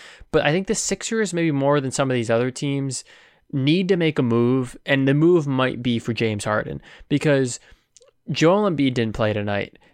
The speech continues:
and they looked lost without Joel Embiid. Like, they looked really bad, and I just don't think they have enough firepower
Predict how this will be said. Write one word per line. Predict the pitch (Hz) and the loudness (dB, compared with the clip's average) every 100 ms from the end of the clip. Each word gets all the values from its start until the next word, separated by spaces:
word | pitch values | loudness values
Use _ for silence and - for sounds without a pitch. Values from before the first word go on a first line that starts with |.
| _ _ | _ _
and | 131 131 131 131 127 127 120 120 | -4 0 0 2 2 0 -2 -4
they | 139 127 156 175 | -2 0 2 0
looked | 160 143 - - | 0 -2 -2 -10
lost | 139 113 117 104 95 - - | -4 2 4 2 -2 -8 -6
without | 117 110 104 | -2 -2 0
Joel | 117 107 101 101 | 0 0 0 -4
Embiid. | 104 82 82 | -6 -8 -6
Like, | 117 113 | -6 -2
they | 135 | 0
looked | 151 147 - | 0 0 -6
really | 113 110 127 127 | -6 -2 0 0
bad, | 117 104 101 110 - - _ - | 0 0 -2 -6 -14 -20 _ -4
and | 139 127 123 - _ - | 0 0 -2 -6 _ -2
I | 143 | 0
just | 160 190 | 0 -2
don't | - 147 143 | 0 0 0
think | - 139 | -2 -2
they | 143 | 2
have | 120 | 2
enough | 117 120 113 | 2 -2 -4
firepower | - 113 120 123 139 139 147 143 | -2 0 -2 -2 0 0 0 -2